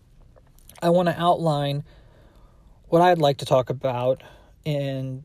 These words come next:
the three points that I wanna touch on in this episode.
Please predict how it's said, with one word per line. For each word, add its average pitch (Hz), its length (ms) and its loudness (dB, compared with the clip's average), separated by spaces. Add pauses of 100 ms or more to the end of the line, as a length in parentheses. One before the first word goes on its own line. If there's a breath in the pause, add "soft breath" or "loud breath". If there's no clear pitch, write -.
the 156 140 -4
three 175 240 -2
points 151 380 -4
that 143 100 -4
I 147 120 -2
wanna 127 260 -4
touch 120 340 -8
on 120 320 -12 (480)
in 143 140 -2
this 131 180 -6
episode. 120 540 -8